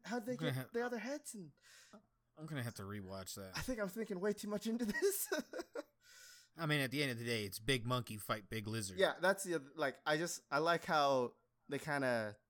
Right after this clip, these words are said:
Speaker 1: didn't really f-, they didn't focus that much on the people in this one, right?
Speaker 2: That, that was my, that was my one knock against the, uh, first Godzilla remake.
Speaker 1: Is how much they focused on the people.
Speaker 2: It was a cool story,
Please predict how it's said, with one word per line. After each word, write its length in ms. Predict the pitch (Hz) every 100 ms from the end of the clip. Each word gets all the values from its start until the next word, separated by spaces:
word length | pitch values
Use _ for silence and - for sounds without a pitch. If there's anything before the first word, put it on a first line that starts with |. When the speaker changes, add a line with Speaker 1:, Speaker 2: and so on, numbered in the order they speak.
| _ _ _ _ _ _ _
Speaker 1:
didn't 240 | 143 143 143
really 220 | 135 131
f-, 120 | 123 -
they 100 | 190
didn't 200 | 240 190
focus 320 | 196 185 170
that 100 | 156
much 160 | 147 156
on 100 | 127
the 60 |
people 360 | - 151 - 107
in 80 | 101
this 140 | 101
one, 160 | 104 101 - _ _ _ _
right? 260 | 127 123 143 _ _ _ _
Speaker 2:
That, 140 | 147 156 - _
that 120 | 156
was 160 | 190 147
my, 200 | 151 135 -
that 100 | 147
was 120 | 170
my 120 | 147 131
one 360 | 117 131 120
knock 320 | 117 113 104
against 380 | 110 104 107 -
the, 220 | 117 101
uh, 80 | 101 98
first 400 | - 127 110 -
Godzilla 480 | 110 98 107 98 98
remake. 420 | 101 101 98 95 -
Speaker 1:
Is 240 | 139 - - -
how 160 | 135
much 200 | 131 127
they 80 | 135
focused 460 | 123 127 120 117 -
on 380 | 117 113 113 104 _ _ _ _ _ _ _
the 80 | -
people. 480 | - 123 131 135 139 _ _ _ _ _ _ _
Speaker 2:
It 80 | 415
was 100 | 440
a 40 | 285
cool 300 | - 254 185
story, 580 | - 156 131 104 90